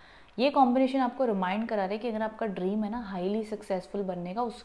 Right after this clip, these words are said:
पे लक्ष्य पे साधे रहो, उससे हटो मत। सक्सेसफुल बनने की आपके अंदर काबिलियत है, मेहनत करते चले जाओ,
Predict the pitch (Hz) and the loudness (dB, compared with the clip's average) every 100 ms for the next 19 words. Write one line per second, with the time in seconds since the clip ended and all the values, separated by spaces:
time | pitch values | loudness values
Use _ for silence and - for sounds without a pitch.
0 | - 247 247 247 196 208 - - - 247 | -8 -4 -4 -2 -2 -2 -6 -12 -8 -8
1 | 220 180 185 208 202 247 233 - 220 208 | -6 -4 -2 -2 0 -2 -6 -8 -10 -8
2 | 165 185 190 180 180 - - - - - | -8 -8 -6 -6 -8 -14 -20 -20 -20 -20
3 | - - - - 214 220 214 240 214 196 | -20 -20 -10 -8 -4 -4 -4 -2 0 0
4 | 196 214 202 196 202 208 202 175 170 175 | 0 0 -2 -4 -6 -6 -6 -6 -6 -6
5 | 185 185 254 220 190 180 - 180 165 185 | -6 -4 -4 -2 -4 -6 -6 -8 -6 -6
6 | 190 180 180 196 277 | -4 -4 -4 -4 -6